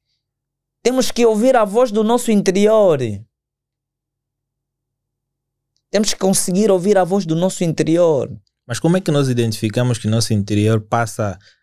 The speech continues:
Speaker 2: aquela mensagem mais correta?
Speaker 1: Meu amigo, a vida é tão boa, o ser humano é, é uma espécie que existe na Terra que Deus fez com todos os elementos.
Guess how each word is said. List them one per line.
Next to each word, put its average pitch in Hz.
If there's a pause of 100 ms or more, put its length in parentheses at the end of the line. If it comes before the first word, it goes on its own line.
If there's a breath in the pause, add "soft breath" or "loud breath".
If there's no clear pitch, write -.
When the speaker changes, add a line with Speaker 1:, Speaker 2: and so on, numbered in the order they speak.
(140 soft breath)
Speaker 2:
aquela 120
mensagem 107
mais 113
correta? 98 (260)
Speaker 1:
Meu 143
amigo, 117 (1040 loud breath)
a 160
vida 180
é -
tão 180
boa, 143
o 147
ser 190
humano 160 (1200)
é, -
é 233
uma 214
espécie -
que 175
existe 165
na 143
Terra 151
que 160
Deus 180
fez 180
com 165
todos 156
os 117
elementos. 123